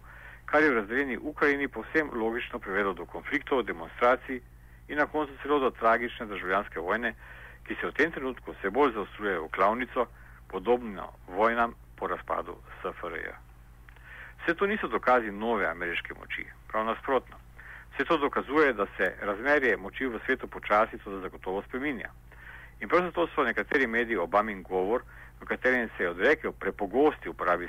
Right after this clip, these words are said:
sile, označili za enega najbolj prelomnih govorov v ameriški zgodovini. V humorističnem Borovic reportu so ta prelom pospremili s pikrim komentarjem, v katerem so nas spomnili na bistvo dosedanje ameriške zunanje politike.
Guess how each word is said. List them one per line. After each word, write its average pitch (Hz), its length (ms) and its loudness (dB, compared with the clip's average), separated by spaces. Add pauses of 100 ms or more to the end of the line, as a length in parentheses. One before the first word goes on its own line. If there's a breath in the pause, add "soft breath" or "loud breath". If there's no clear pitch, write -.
sile, 127 240 2 (380 loud breath)
označili 117 560 2
za 104 160 0
enega 113 440 2
najbolj 131 480 2
prelomnih 107 500 -2
govorov 95 400 0
v 85 80 -2
ameriški 85 380 -4
zgodovini. 110 420 -8 (840 loud breath)
V 117 140 0
humorističnem 147 640 2 (420)
Borovic 120 500 6
reportu 98 520 2 (120)
so 107 80 -6
ta 123 180 4
prelom 110 420 0
pospremili 92 580 -4 (460 loud breath)
s - 100 -18
pikrim 120 340 0
komentarjem, 127 600 2 (440 soft breath)
v - 40 -16
katerem 143 440 2
so 147 60 -2
nas 123 140 2 (280)
spomnili 143 380 2
na 95 120 -2
bistvo 110 360 -4
dosedanje 98 520 2
ameriške 85 500 -4
zunanje 82 320 -6
politike. - 500 -10